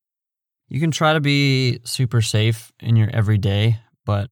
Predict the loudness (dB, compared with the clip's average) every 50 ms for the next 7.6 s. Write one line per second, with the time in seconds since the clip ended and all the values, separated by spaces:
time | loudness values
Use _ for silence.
0 | _ -4 -2 0 0 0 0 0 -2 -2 -2 -2 0 0 0 0 -2 -2 -4 -6
1 | _ _ _ _ _ _ _ _ _ -14 -6 -2 -2 0 0 0 0 2 2 0
2 | 0 -2 -2 -2 0 2 2 2 2 0 0 0 0 -2 -4 -6 _ -8 -4 -4
3 | -2 -2 -2 -4 -4 -6 -10 _ _ _ _ _ -12 -12 -10 -10 -8 -6 -4 -4
4 | -4 -4 -4 -4 -4 -4 -2 -2 -2 -2 -2 -2 -4 -6 -6 -8 -8 -6 -4 -2
5 | -2 -2 -4 -6 _ _ _ _ _ _ _ _ _ _ _ -8 -4 -4 -4 -2
6 | 0 0 0 0 0 -2 -4 -10 -16 -12 -6 -2 0 2 2 4 4 2 2 0
7 | 0 -2 -2 -4 -4 -2 0 0 0 0 0 -4